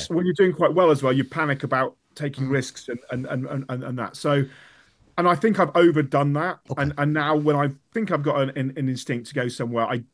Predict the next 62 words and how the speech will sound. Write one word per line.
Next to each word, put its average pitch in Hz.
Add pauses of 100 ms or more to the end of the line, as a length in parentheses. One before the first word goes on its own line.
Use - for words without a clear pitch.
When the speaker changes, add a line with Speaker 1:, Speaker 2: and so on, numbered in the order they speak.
Speaker 1:
I, -
and 156
Decore 233
was 160
the -
thing 160
I 139
was 131
looking 180
at. 165
There's 156
a 147
few 185
different 147
other 131
Speaker 2:
Yeah. 110
Speaker 1:
players 143
I've 135
looked 151
at, 139
I 139
haven't 143
moved 156
to, 123
and 131 (320)
I've 123
got, 139
well, 143
yeah, 143
but 123
that's 131
could -
be 151
a 139
big 139
re-, 147
it 147
could 107
be 143
a 139
Speaker 2:
Mm. 131
Speaker 1:
big 139
return, 147
but 127
Speaker 2:
Yeah. 104
Speaker 1:
the, - (240)
but 202
then 170
I'm 170
gonna 156
lose 160
this 160
player 120
who's 123
so 147
highly 131
owned 120
at 127
the 135
V 131
Halls, 120
I'm, 113